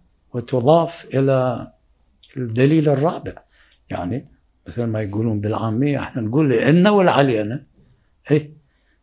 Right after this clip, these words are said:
هذا السال إن، والعلينا أنها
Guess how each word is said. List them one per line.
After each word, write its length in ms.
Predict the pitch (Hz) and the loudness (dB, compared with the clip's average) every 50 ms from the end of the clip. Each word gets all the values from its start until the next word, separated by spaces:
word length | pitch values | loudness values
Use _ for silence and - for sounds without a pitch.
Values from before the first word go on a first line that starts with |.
| _ _ _ _ _ _ | _ _ _ _ _ _
هذا 220 | - 117 131 135 | -4 -2 2 2
السال 360 | 139 - - - 151 147 143 139 | 2 2 4 4 4 4 6 6
إن، 320 | 165 208 196 147 117 117 - - _ _ _ _ _ _ _ _ _ _ _ _ | 6 6 4 2 -2 -6 -10 -18 _ _ _ _ _ _ _ _ _ _ _ _
والعلينا 800 | - 117 127 113 110 131 143 170 208 226 240 214 202 190 - 185 | 0 2 2 4 4 2 2 4 2 2 4 4 4 2 2 2
أنها 380 | 190 180 180 165 135 151 170 | 2 2 2 2 2 2 0